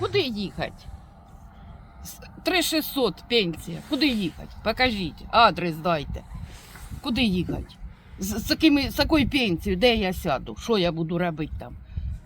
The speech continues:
Здохнуть? Так, лучше я дома тоді здохну. Їдьте, бросай все, блядь, нахер їдь.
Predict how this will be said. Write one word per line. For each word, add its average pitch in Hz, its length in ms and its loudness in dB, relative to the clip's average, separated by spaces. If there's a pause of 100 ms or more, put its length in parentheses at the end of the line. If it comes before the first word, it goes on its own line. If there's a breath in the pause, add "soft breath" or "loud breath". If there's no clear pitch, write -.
(140)
Здохнуть? 185 580 4
Так, 392 280 2
лучше 277 380 4
я 240 80 4
дома 208 320 0
тоді 285 320 -4
здохну. 247 500 -6 (200 loud breath)
Їдьте, 220 500 6
бросай 226 580 -6
все, 214 160 -10
блядь, 180 240 -8
нахер 285 420 0
їдь. 240 360 0